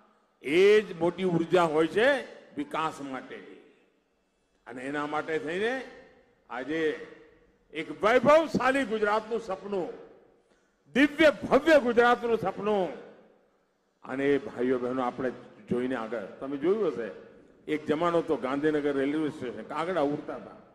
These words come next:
આજે ગાંધીનગર રેલવે સ્ટેશન જોવા માટે દેશના લોકો આવે છે કે રેલવે સ્ટેશન આવું પણ હોઈ શકે.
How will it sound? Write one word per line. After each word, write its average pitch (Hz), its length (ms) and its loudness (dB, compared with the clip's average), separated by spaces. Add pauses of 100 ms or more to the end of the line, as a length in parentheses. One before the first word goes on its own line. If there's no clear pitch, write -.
(640)
આજે 127 260 -2
ગાંધીનગર 131 720 0
રેલવે 123 300 2
સ્ટેશન 135 320 -2
જોવા 120 280 0
માટે 139 320 -4
દેશના 127 360 -8
લોકો 127 240 -8
આવે 127 220 -8
છે 156 160 -10 (400)
કે 147 100 -10
રેલવે 123 320 -4
સ્ટેશન 151 320 -8
આવું 123 320 -8
પણ 151 180 -2
હોઈ 127 200 -6
શકે. 151 260 -18